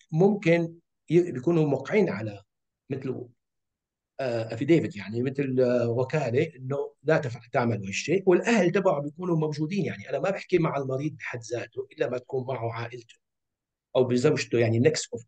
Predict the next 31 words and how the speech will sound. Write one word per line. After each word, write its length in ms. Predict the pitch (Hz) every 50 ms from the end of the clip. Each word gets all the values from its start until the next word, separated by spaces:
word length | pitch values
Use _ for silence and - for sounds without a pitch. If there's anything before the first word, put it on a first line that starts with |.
| - -
kin، 140 | 123 101 - -
تعرف، 220 | 120 117 113 117
لأنه 400 | 120 127 123 120 117 117 113 113 - _ _ _ _ _ _ -
الموضوع 380 | - 123 117 127 156 165 156 -
هون 140 | 139 135 120
حساس، 680 | 113 117 113 - - 120 110 - - - - - _ -
ما 160 | 127 135 139
بنحب 360 | 135 120 117 - - - - - 120
ننشر، 480 | 127 131 147 139 - - 123 117 117 - - _ _ _ _ _ _ _ _ _ _ -
آه، 80 | 120
معلومات 540 | 113 113 113 110 113 120 131 156 160 156 139
عن 160 | 117 - 110
المريض. 380 | 107 104 101 98 95 95 95 - _ _ - _ _ _ _ _ _ _ _ _ _ _ _ _ _ _ _ _ _ _ _ _ _ _ - -
هلا 300 | 131 147 160 - - 143
إذا 120 | 123 151
بدي 140 | 135 139 147
قارن 400 | 143 - 185 196 202 202 196 165
هذا 280 | 156 170 175 180 170
بما 280 | 156 147 143 139 131 127
نح-، 240 | 139 139 - - 143
ما، 220 | 139 127 123 127
بما 240 | 127 131 131 127 135
عليه 360 | 131 113 123 139 147 143 127
نحن 220 | 127 127 123 113 113
في 120 | - 113
سوريا 480 | - - 110 95 - - - - - - _ _ _ _ _ _ _ -
من 80 | 120 113
خلال 280 | 113 123 131 147 131
ممارستي 520 | 127 117 117 117 127 131 131 - - 110 117
هناك، 480 | 98 98 95 92 92 104 - - _ _ _ _ _ _ _ _ _ _ _ _ _ _ _ _ _ -
ال-، 800 | 143 131 131 131 135 131 131 123 123 120 120 123 120 117 113 -